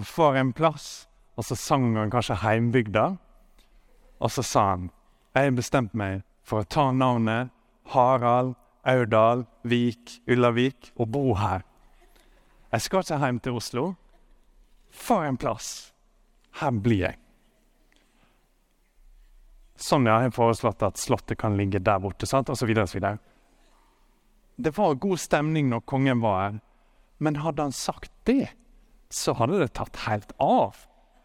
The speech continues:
Da hadde han begynt å besvime, sant? Og så har han ikke snakket om han her på lenge, og så har han fortsatt snakket om det. Hvor, hvor er kongen i dag, skal jeg tro?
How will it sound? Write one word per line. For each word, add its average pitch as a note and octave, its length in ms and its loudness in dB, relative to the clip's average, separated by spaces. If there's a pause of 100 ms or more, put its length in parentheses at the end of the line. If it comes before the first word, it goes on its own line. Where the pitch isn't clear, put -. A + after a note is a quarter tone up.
(260)
Da D#3 220 4
hadde F3 180 4
han - 160 -8
begynt C#3 200 0
å G2+ 40 -6
besvime, A2 720 0
sant? D3+ 400 -2 (400)
Og D3 160 -2
så G#3 80 0
har G3 80 2
han E3+ 60 -6
ikke D#3+ 100 -4
snakket D#3+ 240 -2
om B2 140 2
han G2+ 120 2
her G2+ 140 0
på A#2 80 0
lenge, A2+ 380 2
og D#3 100 -6
så G3 60 0
har F#3 40 -2
han - 60 -20
fortsatt - 480 -2
snakket - 240 -6
om A#2 140 -2
det. - 100 -10
Hvor, - 160 -10 (400)
hvor A#2 100 4
er G2+ 140 -2
kongen A#2 240 2
i G#2 80 -2
dag, F3+ 240 4
skal F3 160 -2
jeg - 80 -8
tro? A3+ 160 2